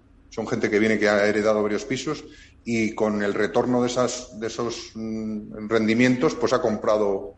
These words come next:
un cuarto o un quinto piso y, y bueno, pues nos está viniendo ahora este, este perfil de, de cliente que, que necesita, o sea, sabes que nosotros tocábamos los, los, los grandes tenedores, los grandes fondos que,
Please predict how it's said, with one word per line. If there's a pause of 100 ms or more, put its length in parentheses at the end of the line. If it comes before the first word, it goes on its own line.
(100)
un
cuarto
o
un
quinto
piso (540)
y,
y
bueno,
pues
nos
está
viniendo
ahora
este,
este
perfil
de,
de
cliente
que, (300)
que
necesita, (120)
o
sea,
sabes
que
nosotros
tocábamos
los,
los, (380)
los
grandes
tenedores,
los
grandes
fondos
que,